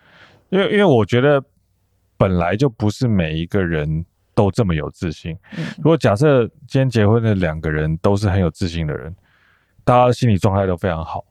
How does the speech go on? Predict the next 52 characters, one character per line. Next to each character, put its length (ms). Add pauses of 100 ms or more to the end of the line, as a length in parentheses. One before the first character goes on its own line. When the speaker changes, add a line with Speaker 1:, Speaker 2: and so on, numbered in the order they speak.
(880)
Speaker 1:
你 140
吐 160
我 140
一 60
句 100
我 140
就 80
吐 200
回 140
去， 260 (600)
<laughs> 640
对， 240
那， 240 (180)
那 240
问 160
题 80
不 100
大 240
嘛。 160 (120)
Speaker 2:
当 120
然。 160 (220)
Speaker 1:
对 100
不 60
对？ 160 (640)
我 100
们 160
并 220
不， 280
我 140
们 80
处 200
在 100
一 20
个 80
平 220
等 100
的 100
状 220
态 180
下 200
面， 160
它 120
并 220
不 80
会 120
产 220
生 220
任 140
何 100
的 140
问 200
题。 120